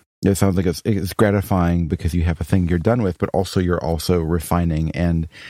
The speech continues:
kind of working on it, right? You're not just doing one thing over and over.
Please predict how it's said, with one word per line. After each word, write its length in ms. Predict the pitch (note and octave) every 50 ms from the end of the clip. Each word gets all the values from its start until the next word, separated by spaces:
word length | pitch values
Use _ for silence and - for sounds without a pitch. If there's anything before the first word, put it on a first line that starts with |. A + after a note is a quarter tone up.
| - - -
kind 140 | - A#2
of 80 | A#2+ A#2+
working 280 | E3+ G#3 - - A#2 F2+
on 140 | D#2 D2
it, 80 | C#2+ -
right? 160 | C2+ D#2+ E2
You're 100 | - E2+ D#2+
not 180 | D#2+ D#2 E2
just 480 | - D#2+ D#2+ D#2 - - - - - - _ _ _ _ _ _ _ _ _ _ _ -
doing 220 | - G2 F#2 F2
one 140 | F2 F2 E2
thing 180 | D#2 E2+ E2 D#2+
over 200 | D#2+ D#2+ D#2+ D#2+
and 80 | D#2 D#2+
over. 380 | D#2+ D#2 - D#2 D2+ D2+ -